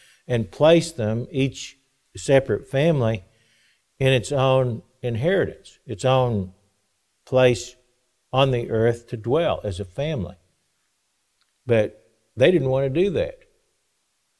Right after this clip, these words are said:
They didn't want to be separated as God had ordained. And they were all of one language,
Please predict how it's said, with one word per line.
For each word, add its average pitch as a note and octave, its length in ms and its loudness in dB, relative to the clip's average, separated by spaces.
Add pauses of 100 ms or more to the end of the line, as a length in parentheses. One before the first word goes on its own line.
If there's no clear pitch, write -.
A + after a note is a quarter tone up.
(440)
They B2 160 4
didn't D#3 220 6
want F3 160 0
to F#3 40 -2
be B2 140 0
separated F2+ 720 -6 (2500)
as F2+ 140 -6
God G#2+ 300 0
had F#2 140 -4
ordained. G#2 600 -2 (1900)
And A#2 120 0
they B2 100 6
were A2+ 160 4
all D3+ 180 6
of C3+ 120 2
one C3+ 280 0
language, A2 640 -4